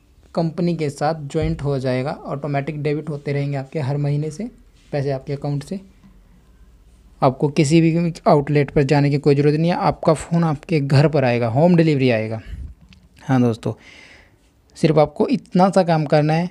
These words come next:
दोस्तों, I hope कि आपको ये वीडियो बिल्कुल पसंद आ गई हो,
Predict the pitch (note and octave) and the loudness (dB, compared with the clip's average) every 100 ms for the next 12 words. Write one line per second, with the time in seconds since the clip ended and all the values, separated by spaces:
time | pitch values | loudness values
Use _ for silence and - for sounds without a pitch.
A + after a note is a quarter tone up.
0 | - D#3 C#3+ F3+ F3 D3+ D#3+ - F3 D3+ | -6 -4 0 2 4 4 0 0 2 2
1 | - D3+ D3+ - D3 C#3+ C#3 C#3+ C#3+ - | 2 0 0 -4 -2 0 0 0 -2 -2
2 | C#3+ - D3 D3 D3 D3+ E3 | -4 -2 0 2 2 0 -2